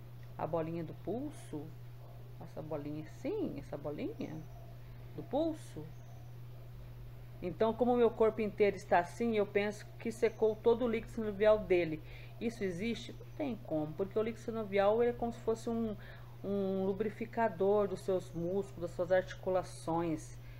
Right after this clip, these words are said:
Precisa dele pra você se locomover, pra ele poder lubrificar.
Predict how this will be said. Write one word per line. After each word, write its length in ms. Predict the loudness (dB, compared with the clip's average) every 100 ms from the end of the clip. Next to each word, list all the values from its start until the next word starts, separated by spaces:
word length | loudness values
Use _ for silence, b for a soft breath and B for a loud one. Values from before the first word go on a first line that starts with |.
| B -10
Precisa 480 | -10 -4 -2 0 2
dele 340 | 4 4 2
pra 160 | 0 -2
você 280 | -4 -8
se 180 | -8 -6
locomover, 640 | -8 -6 -4 -4 -2 -4 -4
pra 120 | -6
ele 100 | -6
poder 280 | -4 -2 -2
lubrificar. 920 | -2 -2 -4 -6 -12 2 4 4